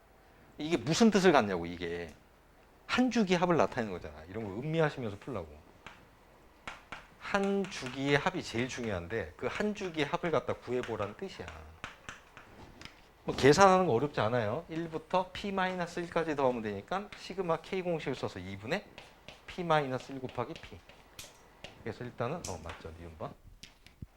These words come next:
자, 그다음에 디귿번은 A의 P, A의 이 P.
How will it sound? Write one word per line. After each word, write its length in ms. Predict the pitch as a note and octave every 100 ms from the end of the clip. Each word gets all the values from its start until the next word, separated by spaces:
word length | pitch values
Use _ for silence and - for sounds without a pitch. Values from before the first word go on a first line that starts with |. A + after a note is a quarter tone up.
| _ - - - - - - - - -
자, 200 | - D3+
그다음에 320 | E3+ E3+ D#3+
디귿번은 760 | - D#3 G#3 - F3+ D#3+ D#3 A2
A의 480 | A2 C#3 F3+ F3+ E3+
P, 260 | - G#3+ E3
A의 500 | A2 D3+ E3 C#3 G#2
이 60 | B2+
P. 240 | - F2